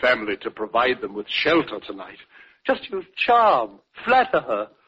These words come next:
speak of her beauty, her eyes, her hair, and then work into the sanctity of the home. Tell her how the birds nest in spring, a mother bird and a father bird.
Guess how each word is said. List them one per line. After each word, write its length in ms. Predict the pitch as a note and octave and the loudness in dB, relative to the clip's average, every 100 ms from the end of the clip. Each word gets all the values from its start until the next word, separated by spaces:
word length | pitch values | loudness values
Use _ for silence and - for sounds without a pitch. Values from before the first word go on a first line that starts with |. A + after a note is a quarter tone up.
| _ | _
speak 220 | - E3 C3+ | -2 -2 0
of 80 | B2+ | 0
her 100 | C3+ | 0
beauty, 520 | - A#3+ A3 - A2 | 0 -6 -6 -8 -8
her 180 | C#3 D3 | 0 4
eyes, 320 | G3 F#3+ C#3 A#2+ | 4 4 2 0
her 100 | C3 | -2
hair, 480 | D#3+ G#3+ G3 C#3+ A#2+ - _ - | 2 4 4 4 0 -8 _ -16
and 80 | - | -6
then 280 | B2 A2+ - | -6 -6 -12
work 260 | G#2 A2+ A2+ | -8 -8 -6
into 160 | A2 G2+ | -14 -14
the 140 | G2 - | -18 -6
sanctity 440 | A2+ A#2+ - - G#2 | -4 -4 -14 -18 -16
of 80 | |
the 80 | - | -16
home. 300 | - G2 E2+ - _ _ _ _ _ | -14 -12 -14 -18 _ _ _ _ _
Tell 120 | D#3+ D#3 | 0 2
her 180 | C3 B2+ | 4 2
how 180 | B2 A2 | 0 -2
the 100 | G#2 F#2+ _ | -4 -10 _
birds 480 | D3 C#3+ A#2+ F#2+ F2 _ | 0 2 0 -4 -12 _
nest 300 | A2 B2+ A#2+ - _ - | -10 -6 -6 -8 _ -20
in 100 | F#2+ F2+ - | -20 _ -20
spring, 400 | - D3 B2+ G2+ F2+ _ _ - - | -6 -4 -4 -8 -18 _ _ -10 -4
a 40 | |
mother 340 | D3+ A3 G#3 - | 2 2 2 0
bird 420 | D3 E3 D3+ D3+ - | 2 4 2 -2 -10
and 80 | D3+ | -10
a 60 | E3 - | -10 0
father 280 | C#3 G#2+ F#2+ - | 0 0 -4 -16
bird. 260 | F#2+ F2+ | -14 -14